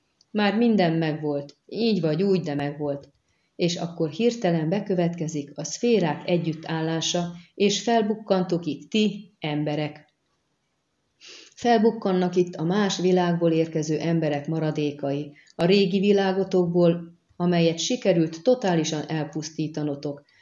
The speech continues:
saját, még mindig szőrös kezeitekkel elpusztítanotok, alig öt millió évvel azután, hogy a fajotok létrejött.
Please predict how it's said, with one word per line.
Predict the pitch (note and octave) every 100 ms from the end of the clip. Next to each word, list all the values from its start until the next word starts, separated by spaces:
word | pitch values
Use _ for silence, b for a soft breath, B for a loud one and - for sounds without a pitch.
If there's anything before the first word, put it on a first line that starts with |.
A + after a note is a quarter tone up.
| b
saját, | - E3+ E3+ F3 F3+ F#3+
még | F#3 F3+
mindig | B3 A#3+ A#3
szőrös | A#3 A3 A3 G#3 F#3+
kezeitekkel | - E3 D#3 D3 D3 D3 D#3 D3+
elpusztítanotok, | D3+ D3 C#3 D3+ - D3+ - C#3+ C#3 D3 C#3+ - b b
alig | F3+ F#3 F3+
öt | F3+ A#3+ B3+
millió | A3+ G#3+ G3+ F#3+
évvel | F3 F3 E3+ D#3
azután, | D#3+ E3 D#3 D3+ C#3 C#3+ -
hogy | F#3 E3+
a |
fajotok | E3+ B3+ A3 D#3 C#3 C3+ -
létrejött. | C#3+ C#3 D3 C3 B2+ A2+